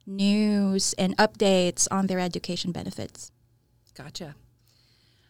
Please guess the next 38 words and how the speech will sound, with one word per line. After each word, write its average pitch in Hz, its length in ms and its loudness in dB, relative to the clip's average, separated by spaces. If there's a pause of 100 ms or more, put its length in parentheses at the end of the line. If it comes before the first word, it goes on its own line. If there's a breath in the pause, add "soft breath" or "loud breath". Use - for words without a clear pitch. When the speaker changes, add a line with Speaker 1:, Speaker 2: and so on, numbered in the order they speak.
Speaker 2:
I 240 40 -4
know 254 120 0
you 254 200 -2
often 220 280 -6
share 196 240 -2
information 185 680 -6
from 180 300 -8
National 180 380 -8
Guard 175 300 -8
Bureau 160 540 -10
about 165 400 -10
G 165 220 -10
I 160 160 -8
Bill, 156 520 -10
federal 165 300 -12
tuition 160 340 -10
assistance, 151 540 -10
and 147 140 -8
so - 220 -6
Speaker 1:
Mm-hmm. - 100 -12
Speaker 2:
forth. 147 280 -14 (440 soft breath)
But 208 160 -2
Speaker 1:
Mm-hmm. 214 100 -12
Speaker 2:
do 214 320 -4
y-, 190 100 -14 (120)
do 220 100 -12
you 214 180 -4
create 240 500 -6
your 277 200 -8
own 254 220 -8
content 247 500 -8
as 214 160 -10
well? 220 300 -8 (160)
Speaker 1:
Yes, 220 520 -2
we 240 200 -2
do, 269 300 0
Doctor. 285 600 0
Yay. 247 560 -2